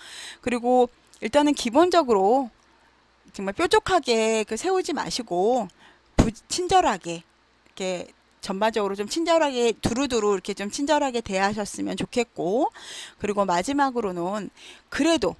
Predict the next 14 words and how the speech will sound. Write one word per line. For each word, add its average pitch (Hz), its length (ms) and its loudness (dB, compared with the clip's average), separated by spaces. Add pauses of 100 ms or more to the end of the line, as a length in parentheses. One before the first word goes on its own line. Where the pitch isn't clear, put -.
이렇게 - 200 -12
친절하게 320 920 2
너무 202 240 -2
대했고 214 640 -4
나는 220 340 -2
이분에 269 460 0
대해서 220 500 0 (340)
정말 196 460 -4
내 226 160 6
나름대로 214 420 -2
너무 202 300 -2
친절하게 311 480 2
대했고 202 380 -4
나 185 200 4